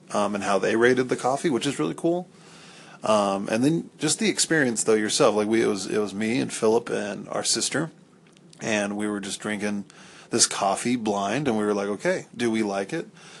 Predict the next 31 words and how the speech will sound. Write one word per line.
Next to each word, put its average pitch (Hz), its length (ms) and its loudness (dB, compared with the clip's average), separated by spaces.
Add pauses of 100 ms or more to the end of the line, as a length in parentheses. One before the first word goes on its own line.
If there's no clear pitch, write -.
(120)
What 107 160 2
do 107 80 0
we 110 100 0
like 104 240 0
about 110 220 -2
it? 127 80 -4
What 113 140 -4
do - 60 -8
we - 120 -8
not 123 240 -2
like 120 220 -2
about 110 340 0
it? 110 260 -2 (420)
Um, 104 600 -8 (280)
was 120 300 4
it 110 300 6
an 107 140 -4
issue 113 500 2
with 104 340 0
what 110 180 6
we 110 140 -2
ex-, - 380 -4
you 113 120 -6
know, 107 140 -4
extracted, - 600 2
and 107 240 0
we 110 160 -2
just, 101 340 -6
our 107 180 4
brew 107 200 -2
method 107 400 -2